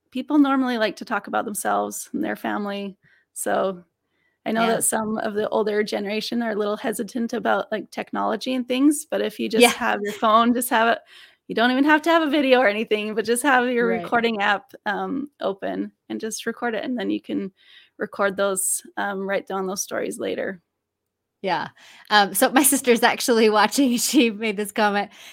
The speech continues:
Speaker 2: "You know so much about our fam-, so much more about our family than I do. You're definitely <laughs> better than I am. Also, are you going to talk about an easy way for us to leave our own life sketch for our descendants?" Um, I'm not sure if
Speaker 1: Oh.
Speaker 2: I even really had that in my questions, but I'd love to touch on that
Speaker 1: Sure.
Speaker 2: now. Like, you know, what,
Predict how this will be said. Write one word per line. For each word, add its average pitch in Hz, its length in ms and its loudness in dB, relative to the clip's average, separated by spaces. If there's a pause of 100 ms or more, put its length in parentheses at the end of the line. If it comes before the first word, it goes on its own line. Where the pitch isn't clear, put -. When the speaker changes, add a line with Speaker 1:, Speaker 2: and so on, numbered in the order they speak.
(160)
Speaker 2:
"You 262 80 2
know 311 140 8
so 381 180 2
much 349 180 4
about 294 320 6
our 330 140 4
fam-, 311 520 0
so 370 180 2
much 427 160 2
more 330 140 8
about 294 180 6
our 269 100 4
family 277 300 0
than 262 120 -2
I 269 140 4
do. 254 100 -6
You're 226 220 -2
definitely 262 360 -2
<laughs> - 0 -
better 269 220 -2
than 233 140 -4
I 214 160 0
am. 208 220 -10 (500)
Also, 277 220 2
are 269 80 0
you 269 80 0
going 320 180 -4
to 370 80 -2
talk 320 380 0
about 247 340 0
an 233 160 -6
easy 320 320 -4
way 294 160 -2
for 277 160 -6
us 262 120 -6
to 240 100 -8
leave 254 320 -8
our 220 420 -4
own 339 280 -4 (120)
life 240 300 -6
sketch - 420 -8
for 220 220 -10
our 196 180 -6
descendants?" 190 880 -8 (260)
Um, 214 160 -6
I'm 220 160 0
not 311 200 2
sure 370 180 -4
if - 40 0
Speaker 1:
Oh. 330 40 0
Speaker 2:
I 311 60 0
even 277 260 -6
really 277 220 0
had 294 280 2
that 262 200 0
in 240 120 -6
my 226 200 -6
questions, 208 500 -8
but 202 120 -8
I'd 202 160 -8
love 247 220 -4
to 226 140 -10
touch 262 280 -8
on 220 200 -6
that 180 240 -2
Speaker 1:
Sure. 240 100 -4
Speaker 2:
now. 233 400 -4
Like, 196 300 -8
you 208 60 -8
know, 202 120 -8
what, 208 200 -14